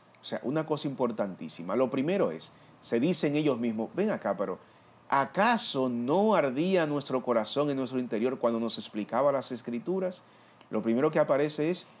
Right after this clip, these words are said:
la explicación de las Escrituras. Y luego la fracción del pan. ¿Qué tenemos nosotros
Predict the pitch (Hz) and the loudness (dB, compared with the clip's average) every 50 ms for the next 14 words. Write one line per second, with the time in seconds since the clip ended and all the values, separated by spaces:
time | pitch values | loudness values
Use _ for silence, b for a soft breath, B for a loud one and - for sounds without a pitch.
0 | - - - - 104 98 - 104 101 101 104 95 - - 107 110 110 110 104 - | -20 -8 -4 -4 -4 -2 -4 -6 -4 -4 -4 -4 -4 -4 -2 0 0 0 -2 -4
1 | 104 - - 95 85 - - 76 78 76 78 - - _ B B B B B B | -6 -10 -8 -8 -8 -8 -10 -10 -12 -12 -14 -16 -20 _ B B B B B B
2 | B 160 170 165 185 214 247 240 220 196 208 214 220 - - _ _ - 135 139 | B 4 4 6 6 6 6 6 4 2 0 -2 -4 -8 -18 _ _ 0 2 4
3 | 135 135 127 123 - - 120 110 - - - - - 143 156 156 147 131 113 101 | 4 4 2 2 0 0 0 0 -2 -4 -8 -4 -2 0 0 0 2 0 0 0
4 | 92 80 - 98 90 90 82 78 76 - - _ b b b b b b b _ | -2 -4 -4 -4 -4 -4 -6 -10 -12 -16 -18 _ b b b b b b b _
5 | _ - - 247 - 277 247 220 196 196 190 185 170 170 143 120 - - 92 82 | _ 0 0 2 4 4 4 4 4 2 2 0 0 0 0 -2 -2 -4 -6 -6
6 | 80 - 80 87 85 - - - | -6 -8 -8 -10 -10 -12 -12 -14